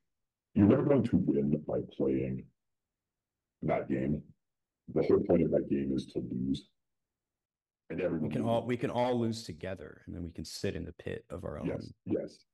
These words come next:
Speaker 1: We can all lose together. That's right. And, and that's not what we want. So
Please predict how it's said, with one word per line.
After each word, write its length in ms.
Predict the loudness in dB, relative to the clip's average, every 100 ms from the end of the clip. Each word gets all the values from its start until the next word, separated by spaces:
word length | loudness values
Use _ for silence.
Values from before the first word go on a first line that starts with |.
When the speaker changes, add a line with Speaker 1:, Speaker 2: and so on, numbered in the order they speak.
| _
Speaker 1:
We 160 | 4 6
can 180 | 6 4
all 380 | 6 8 8 8
lose 220 | 6 6
together. 360 | 0 0 -2 -4
That's 220 | -6 -2
right. 180 | -2 -2 -8 _ _ -6 2
And, 340 | 6 6 6 2 -8 -18 -18 _ 4
and 140 | 8
that's 160 | 8 8
not 180 | 6
what 140 | 6 4
we 60 |
want. 240 | 2 -4 -12 _ _ _ _ _ _ _
So 680 | -20 2 6 8 8 6